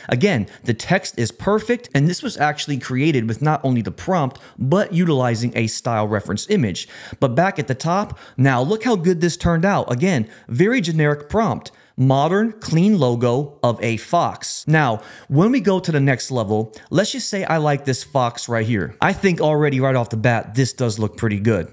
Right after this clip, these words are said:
okay? Remember, if you wanna take it up a notch, you could also edit it in the design, which I'll show you again in a second.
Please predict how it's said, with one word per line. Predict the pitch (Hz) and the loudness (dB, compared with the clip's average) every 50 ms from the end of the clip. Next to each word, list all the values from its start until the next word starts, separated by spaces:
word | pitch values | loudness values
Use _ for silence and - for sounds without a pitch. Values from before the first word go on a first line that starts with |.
| - | -4
okay? | 120 117 - 139 143 143 143 131 | -2 0 2 2 2 2 0 2
Remember, | - 151 156 190 208 196 135 120 104 95 - - _ | 2 4 4 4 4 4 2 2 0 -2 -4 -8 _
if | - 165 180 180 220 | -2 -2 0 2 2
you | 220 | 2
wanna | 196 185 196 190 185 | 4 4 2 2 2
take | 180 - 185 180 165 - | 0 0 -2 -2 0 2
it | 156 151 | 2 2
up | 160 156 - | 2 0 0
a | |
notch, | 127 117 107 107 104 104 - - - | 0 2 2 0 0 -2 -6 -6 -4
you | 143 143 | -2 0
could | 147 147 147 - | 0 0 0 0
also | 160 180 202 196 - - 208 - - - - | 0 2 2 2 0 -2 -4 -6 -6 -4 -4
edit | 170 170 160 143 123 | -2 -2 0 0 0
it | 120 - - - | -2 -4 -6 -2
in | - 156 156 156 143 | 0 2 4 4 4
the | 135 | 2
design, | 113 113 110 101 113 160 175 160 127 113 107 107 - | 0 0 -2 -2 -2 -2 -2 0 0 -2 -2 -2 -2
which | - 123 120 - | -2 -4 -2 0
I'll | 143 139 127 | -2 -2 -2
show | - - 131 | -2 -2 -2
you | 123 117 110 | 0 0 0
again | 110 120 113 110 | 2 2 2 2
in | 107 | 2
a | 98 | 0
second. | - - - 185 180 - 120 - | -2 -2 -4 -4 -2 -2 -4 -4